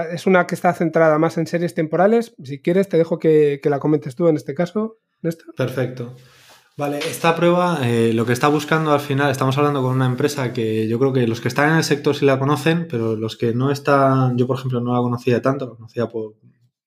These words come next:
Speaker 2: por personas que están ahí trabajando, no por la empresa en sí, eh, es Darwin X y es una empresa que es muy similar a, a otras de, de trading en bolsa, ¿no? Utiliza diferentes, eh, esquemas de trading, donde uno de ellos es el esquema algorítmico. Nos han compartido bastantes datos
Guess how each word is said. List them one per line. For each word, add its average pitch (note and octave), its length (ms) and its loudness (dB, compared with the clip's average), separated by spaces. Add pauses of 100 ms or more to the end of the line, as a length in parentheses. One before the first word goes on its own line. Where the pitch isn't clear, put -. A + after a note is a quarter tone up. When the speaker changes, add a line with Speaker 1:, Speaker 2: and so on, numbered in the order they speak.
(220)
Speaker 2:
por G#2+ 160 -2
personas B2 480 2
que - 60 -12
están A#2 160 -4
ahí A2+ 80 -2
trabajando, A#2 400 0
no A2 100 -4
por A#2+ 100 -4
la A#2 100 0
empresa A2+ 280 -6
en A#2+ 60 -2
sí, E3 280 -2 (640)
eh, B2+ 320 4
es B2 100 4
Darwin D3 340 4
X D3+ 240 -2
y A#2+ 80 2
es A#2+ 120 -4
una C#3 80 0
empresa C3+ 400 2
que A#2 160 0
es A#2 80 0
muy B2+ 120 0
similar B2+ 420 2
a, G#2+ 840 -4
a G#2+ 120 -6
otras C3 420 2
de, G#2+ 160 2
de G#2 140 0
trading A#2 320 0
en G#2 120 -2
bolsa, G#2+ 320 -4
¿no? A#2 120 -14
Utiliza A#2+ 420 -6
diferentes, A#2 920 0
eh, A2+ 320 -2
esquemas A#2+ 400 -4
de B2 100 0
trading, D#3+ 380 4
donde A2 200 -4
uno A2+ 120 -2
de A#2+ 100 4
ellos C3 240 2
es B2+ 160 -8
el A2 220 -6
esquema A#2+ 520 -6
algorítmico. A2 720 0 (760)
Nos C3 160 -4
han C3+ 100 0
compartido C3+ 480 2
bastantes B2+ 460 0
datos D3 360 0